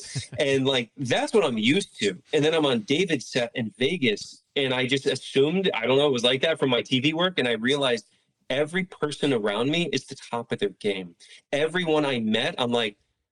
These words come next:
Speaker 2: "Hey, how you doing?" Whatever. And he's like, "Oh, yeah, I'm helping Dave with the balloons. I'm the guy that does, orients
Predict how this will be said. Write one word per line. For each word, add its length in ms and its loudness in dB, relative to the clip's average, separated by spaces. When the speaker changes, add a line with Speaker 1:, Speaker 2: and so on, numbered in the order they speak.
Speaker 2:
"Hey, 180 2
how 100 2
you 160 2
doing?" 240 4
Whatever. 480 2
And 120 4
he's 140 2
like, 220 0
"Oh, 180 4
yeah, 180 4
I'm 220 0
helping 300 0
Dave 180 2
with 100 0
the 60 0
balloons. 640 0
I'm 160 0
the 80 2
guy 160 0
that 120 2
does, 220 0
orients 540 2